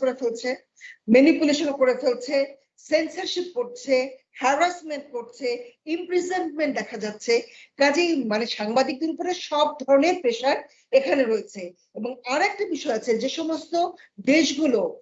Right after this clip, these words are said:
অথরিটেরিয়ান, যে সমস্ত দেশ, সেই সমস্ত দেশে অ্যান্টি প্রেস যে ল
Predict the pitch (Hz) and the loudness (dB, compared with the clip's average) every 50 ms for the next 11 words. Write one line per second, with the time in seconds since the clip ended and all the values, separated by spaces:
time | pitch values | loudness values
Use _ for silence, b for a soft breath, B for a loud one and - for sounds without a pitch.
0 | _ _ - 247 262 - - 302 349 381 370 359 349 339 320 311 294 254 226 196 | _ _ 0 0 0 0 0 -2 -2 0 2 4 4 6 6 6 4 4 2 -2
1 | 220 208 - 233 208 196 - 208 190 - 196 190 202 254 - - - B B B | -4 -6 -6 -8 -10 -10 -10 -12 -12 -10 -6 -4 -4 -4 -4 -6 -12 B B B
2 | B B - - 311 349 - - 349 349 311 320 294 - - 320 320 320 320 - | B B -6 -2 0 0 0 0 -2 -2 0 -2 -2 0 0 2 2 2 0 -4
3 | B B B B - 214 269 277 277 - 339 330 311 311 311 - - - 254 262 | B B B B 0 2 2 2 2 2 2 4 4 2 2 -2 -6 -2 0 2
4 | 294 320 320 - - 339 - - - 285 285 285 285 285 285 285 - _ _ - | 2 2 0 -2 -4 -6 -6 -4 0 2 2 2 2 -2 -6 -10 -16 _ _ -18
5 | 196 - 262 247 226 226 220 | -12 -8 -8 -6 -6 -4 0